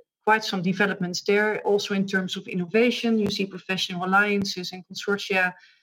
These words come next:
um, actively developing both on the infrastructure side as the proposition side.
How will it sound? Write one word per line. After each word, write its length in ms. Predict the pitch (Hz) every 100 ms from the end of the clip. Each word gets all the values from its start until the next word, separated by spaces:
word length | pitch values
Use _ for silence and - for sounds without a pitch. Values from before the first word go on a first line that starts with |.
| _ _ -
um, 380 | 180 175 175 -
actively 440 | 202 202 196 208
developing 760 | 196 202 202 202 202 190 190 185
both 300 | 196 196 -
on 80 | 180
the 160 | -
infrastructure 640 | 214 214 202 - 208 - 190
side 340 | - 180 180 -
as 100 | -
the 60 | _
proposition 520 | 175 - 208 202 196
side. 360 | 190 180 170